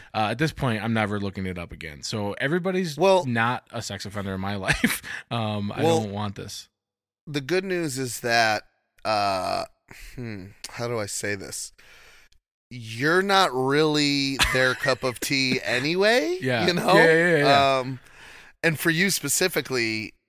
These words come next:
Speaker 2: I mean, molesters haven't been looking your way since you were, like, eleven.
Speaker 1: Yeah,
Speaker 2: So
Speaker 1: that's true, yeah.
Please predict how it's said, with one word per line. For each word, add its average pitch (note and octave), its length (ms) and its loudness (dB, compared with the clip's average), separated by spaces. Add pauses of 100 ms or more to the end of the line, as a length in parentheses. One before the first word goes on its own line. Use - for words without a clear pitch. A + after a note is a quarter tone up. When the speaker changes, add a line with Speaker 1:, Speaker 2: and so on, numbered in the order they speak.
(300)
Speaker 2:
I C3+ 100 2
mean, C3+ 360 -2
molesters C3 800 0
haven't B2+ 300 0
been A2 200 -6
looking G#2+ 260 -8
your A#2+ 180 0
way G#2 200 -2
since G#2 320 -6
you C3+ 100 -2
were, B2 120 0
like, G2+ 280 -2
eleven. F#2 640 -6
Speaker 1:
Yeah, C#3 280 4
Speaker 2:
So B2 60 6
Speaker 1:
that's E3+ 500 8
true, D3+ 180 0
yeah. A#2+ 380 0